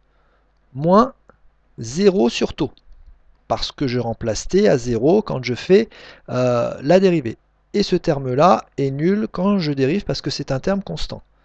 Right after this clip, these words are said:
Ce terme-là est égal à un. On obtient donc, euh,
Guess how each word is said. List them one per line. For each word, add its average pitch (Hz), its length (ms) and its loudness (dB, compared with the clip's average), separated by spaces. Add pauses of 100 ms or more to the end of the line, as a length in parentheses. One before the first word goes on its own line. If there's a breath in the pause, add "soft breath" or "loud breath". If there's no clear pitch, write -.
(360 soft breath)
Ce - 140 -2
terme-là 175 760 4
est - 220 -6
égal 107 240 -2
à - 200 -4
un. 214 480 2
On 170 180 0
obtient 165 420 -2
donc, 160 560 -2
euh, 113 180 -4